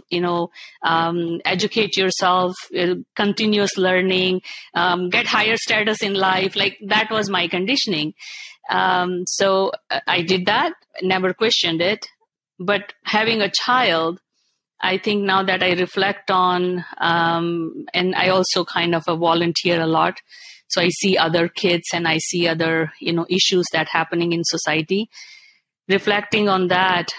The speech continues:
I feel intellectual success or progress is so minimal in life. Um, if you don't have a balance of emotional and social aspects as you focus on your career and your growth,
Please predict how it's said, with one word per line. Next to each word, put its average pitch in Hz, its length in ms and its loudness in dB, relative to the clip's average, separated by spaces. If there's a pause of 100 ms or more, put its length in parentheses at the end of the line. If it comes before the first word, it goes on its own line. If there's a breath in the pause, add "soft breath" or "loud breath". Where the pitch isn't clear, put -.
(260 loud breath)
I 185 120 0
feel 202 480 0 (100)
intellectual 180 1400 2 (320 soft breath)
success 165 560 -2 (120)
or 160 260 0
progress 170 580 0 (100)
is 160 180 -2 (200)
so 175 200 2
minimal 165 600 0 (140)
in 160 180 -2
life. 151 380 -2 (340)
Um, 160 640 4 (880 loud breath)
if 170 240 0
you 180 180 4
don't 180 380 2
have 175 360 0
a 170 100 2
balance 165 520 0
of 165 260 0 (120)
emotional 165 720 0
and 160 200 0
social 175 440 0
aspects 175 600 -2 (640)
as 165 140 0 (100)
you 180 100 2
focus 165 480 -2
on 165 160 0
your 160 160 2
career 165 500 2
and 160 160 2
your 160 180 2
growth, 165 420 0